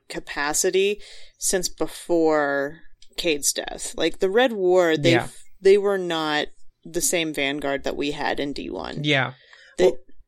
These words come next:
Speaker 2: and I think that's kind of probably their main argument is, like, you guys couldn't see this coming. You could, like, this was something of your cause, you, you know, your cause, your campaign against the Cabal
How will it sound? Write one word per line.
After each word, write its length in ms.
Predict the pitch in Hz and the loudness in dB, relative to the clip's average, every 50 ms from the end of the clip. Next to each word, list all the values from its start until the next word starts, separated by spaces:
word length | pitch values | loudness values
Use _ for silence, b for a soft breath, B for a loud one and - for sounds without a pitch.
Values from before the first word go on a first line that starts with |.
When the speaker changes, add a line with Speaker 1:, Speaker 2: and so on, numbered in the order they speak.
| _ _ _ | _ _ _
Speaker 2:
and 100 | - 165 170 | 4 4 6
I 60 | 175 | 6
think 180 | 170 190 185 175 | 6 2 2 2
that's 180 | 185 170 175 | 2 0 0
kind 200 | - - 165 156 156 | 0 -2 0 0 0
of 60 | 147 | -2
probably 420 | - 147 143 143 151 151 151 147 | -2 -2 -2 0 0 2 2 2
their 160 | 135 139 135 131 | 2 4 2 2
main 240 | 127 127 127 131 131 | 2 2 2 2 0
argument 460 | 123 123 127 123 120 123 120 123 - | 0 0 -2 -2 -2 -2 -4 -4 -4
is, 180 | 127 131 131 135 | -4 -4 0 0
like, 240 | 131 123 117 117 | 0 0 0 -2
you 220 | 135 135 135 135 131 | -2 -2 -2 0 2
guys 260 | 131 131 131 131 131 | 2 2 2 0 -2
couldn't 500 | - - - 143 131 135 131 131 131 135 - _ _ _ - | -4 -2 -2 0 0 0 0 -2 -2 -6 -10 _ _ _ -16
see 380 | - - - - - 165 151 143 | -12 -10 -6 -2 0 2 2 2
this 240 | 135 143 131 131 - | 2 0 0 -2 -4
coming. 640 | - - 151 143 139 139 131 127 127 123 127 131 131 - _ _ _ _ _ _ - | -4 -2 0 2 2 2 2 2 0 -2 -4 -6 -8 -12 _ _ _ _ _ _ -6
You 160 | 143 143 135 | -4 -4 0
could, 200 | - 160 147 151 | 0 0 2 2
like, 200 | 151 147 143 143 | 2 0 2 2
this 200 | 147 160 156 - | 2 2 2 2
was 160 | 160 151 147 | -2 -2 0
something 340 | - 151 151 139 151 147 143 | 0 -2 0 0 -2 -2 -2
of 100 | 139 135 | -2 0
your 200 | 139 143 139 135 | 0 2 2 2
cause, 380 | 131 - 160 175 180 160 143 143 | 2 4 4 6 6 4 2 0
you, 180 | 131 123 131 - | -4 -6 -6 -4
you 240 | 165 160 160 160 151 | -2 0 2 2 2
know, 80 | 139 131 | 2 2
your 200 | 131 131 139 135 | 2 2 0 2
cause, 400 | 131 151 156 156 147 131 131 131 | 2 2 4 4 4 2 0 0
your 200 | 135 131 135 135 | 0 0 2 0
campaign 760 | 135 135 151 143 139 139 - 147 147 147 143 139 135 135 131 135 b b b b b b b - | 0 -2 -2 -4 -4 -4 -2 0 0 2 2 0 0 -2 -4 -8 b b b b b b b -2
against 440 | 151 147 139 147 143 139 139 - - | -2 0 2 2 2 2 0 -2 -2
the 80 | 147 | -2
Cabal 600 | 135 - 147 135 139 143 143 139 135 135 - - | 0 0 2 4 4 6 6 6 4 2 0 -4